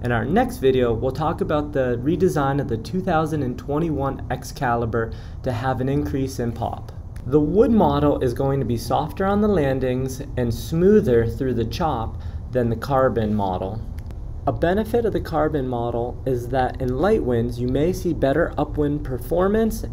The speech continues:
and better pop because of the stiffness. One downside to carbon or a stiffer board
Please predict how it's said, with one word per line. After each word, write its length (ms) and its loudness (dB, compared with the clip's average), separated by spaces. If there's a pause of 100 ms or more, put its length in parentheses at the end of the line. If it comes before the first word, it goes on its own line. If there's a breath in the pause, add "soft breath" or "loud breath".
and 180 0
better 300 2
pop 680 -2
because 340 -2
of 120 -2
the 100 -2
stiffness. 920 -4 (320)
One 360 2
downside 760 0
to 80 -4
carbon 680 -4
or 160 -2
a 80 -2
stiffer 440 -4
board 480 0